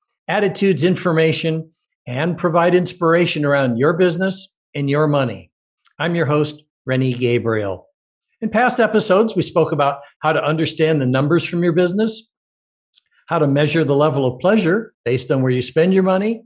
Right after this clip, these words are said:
how to track your money in five to ten seconds, and what determines how close you are to complete financial choice, and how to run your business without being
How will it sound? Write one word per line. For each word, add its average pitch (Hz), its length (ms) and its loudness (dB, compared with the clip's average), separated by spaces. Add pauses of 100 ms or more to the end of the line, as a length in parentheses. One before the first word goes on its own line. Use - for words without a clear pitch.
(440)
how 175 120 0
to 180 140 0
track 240 400 0
your 180 80 4
money 139 260 2
in 120 180 -2
five 147 340 2
to 143 100 -2
ten 135 280 2
seconds, 156 720 -2 (540)
and 135 200 -2
what 185 200 2
determines 180 560 2
how 139 160 0
close 156 420 0
you 147 160 2
are 139 380 4
to 127 100 -8
complete 156 560 -2 (200)
financial 135 500 -4
choice, 214 600 0 (480)
and 220 120 0
how 220 120 0
to 262 60 0
run 262 280 2
your 233 100 4
business 123 600 -4 (120)
without 151 320 0
being 165 420 -2